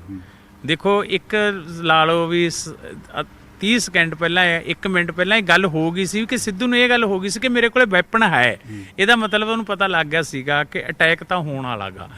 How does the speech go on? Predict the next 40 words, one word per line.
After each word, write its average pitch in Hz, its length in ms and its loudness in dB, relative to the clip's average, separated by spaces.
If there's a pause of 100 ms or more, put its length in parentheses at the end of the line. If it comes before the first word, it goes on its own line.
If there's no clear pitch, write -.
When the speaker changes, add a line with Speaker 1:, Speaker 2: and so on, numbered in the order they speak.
(240)
Speaker 2:
but 180 140 0
ਅਟੈਕ 180 360 4
ਪਹਿਲਾਂ 180 300 0
ਟਾਇਰ 147 300 0
ਤੇ 175 140 -8
ਹੋਇਆ, 160 440 -2
ਉਹ 185 200 -2
ਉਹੀ 170 160 -4
ਗੱਲ 156 200 -2
ਵੀ 156 100 -6
ਦੋ 143 240 -4
ਗੋਲੀਆਂ 147 440 -6 (380)
ਉਹ 143 140 -2
ਚੱਲ 147 280 0
ਗਈਆਂ, 147 280 -4
ਤੇ 151 120 -6
ਉਹਨਾਂ 175 280 -4
ਦੀ 185 80 -6
ਪਲੈਨਿੰਗ 151 480 -2
ਬ-, 147 200 -8 (260)
ਬੜੀ 117 120 -2
ਸੀ। 165 40 2
Speaker 1:
ਮੂਸੇਵਾਲਾ 220 360 4
ਦੇ 233 100 8
ਪਿ-, 208 200 4
ਪਿਤਾ 202 280 6
ਪਿੱਛੇ 208 240 6
ਆ 190 80 12
ਰਹੇ 220 120 8
ਸੀਗੇ, 180 440 4
ਚਰਚਾ 160 320 6
ਵੀ 190 120 6
ਕਿ 190 140 0
ਫੋਰਚੂਨਰ 165 640 4 (100)
ਤੇ 165 120 6
ਉਹ 165 100 6
ਪਿੱਛੇ 156 260 4
ਆ 151 100 10
ਰਹੇ 147 120 8
ਸੀਗੇ। 131 260 -2